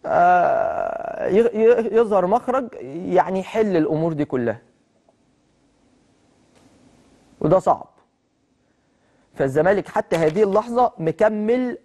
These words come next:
في موقفه، مكمل في موقفه، وانا اشوف ان لازم الزمالك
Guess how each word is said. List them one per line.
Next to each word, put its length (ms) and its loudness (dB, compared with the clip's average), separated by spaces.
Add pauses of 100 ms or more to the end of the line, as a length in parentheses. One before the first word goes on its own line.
(160)
في 140 -8
موقفه، 520 0 (920)
مكمل 680 0 (100)
في 100 -8
موقفه، 540 0 (920)
وانا 380 4 (140)
اشوف 720 -4 (560)
ان 240 0
لازم 440 2
الزمالك 600 0